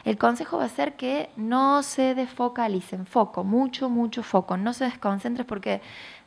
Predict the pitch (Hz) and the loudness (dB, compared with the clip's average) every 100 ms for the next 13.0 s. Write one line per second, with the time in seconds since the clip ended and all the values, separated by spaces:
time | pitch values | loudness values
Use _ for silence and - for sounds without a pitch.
0 | - 214 214 220 220 214 220 254 285 240 | -4 0 4 2 2 0 4 6 6 4
1 | 240 240 233 - - - 196 202 190 196 | 4 2 2 -8 -8 -2 0 0 0 -2
2 | 190 233 233 220 220 226 226 233 233 233 | -2 -2 0 0 -2 -2 0 0 0 0
3 | 233 220 214 214 196 190 190 214 196 - | -2 -4 -2 0 0 0 -2 -4 -6 -4
4 | 190 220 247 247 214 208 202 196 - 190 | -2 2 0 0 0 2 2 0 -2 -2
5 | 214 233 226 196 202 196 208 - - - | 0 0 0 -4 -2 -2 -4 -8 -20 -20
6 | - - 233 262 247 202 190 - 233 226 | -20 0 4 8 8 8 4 0 -2 2
7 | 220 240 262 - - - 226 247 254 277 | 2 0 -2 -16 -20 -6 -4 -4 0 0
8 | 277 - - 233 240 240 285 285 240 262 | 0 -10 -8 0 0 0 -2 0 0 -2
9 | 262 - 240 277 285 262 240 220 233 - | -6 -8 -10 -6 -4 -4 -6 -4 -6 -4
10 | 285 254 269 - - - _ - 226 226 | -2 0 -2 -8 -20 -20 _ -4 -4 -2
11 | 214 214 208 208 214 - 247 262 254 220 | -2 0 0 -2 -6 -4 -4 -2 -2 -2
12 | 233 240 220 240 240 247 220 202 196 208 | 0 -2 -4 -4 -6 -4 -2 -2 -4 -8